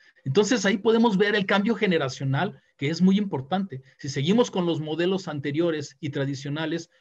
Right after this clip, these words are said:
contra el modelo convencional, este estudiante está preparado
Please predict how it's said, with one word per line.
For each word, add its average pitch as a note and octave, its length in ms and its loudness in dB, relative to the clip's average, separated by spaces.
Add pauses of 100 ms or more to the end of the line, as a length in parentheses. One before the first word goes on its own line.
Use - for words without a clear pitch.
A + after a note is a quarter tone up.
(120)
contra C3+ 400 -2
el C3+ 220 -4
modelo C3+ 420 -2
convencional, B2+ 720 -6
este D#3 280 -6
estudiante D3 440 -8
está C#3 240 -10
preparado D3 560 -6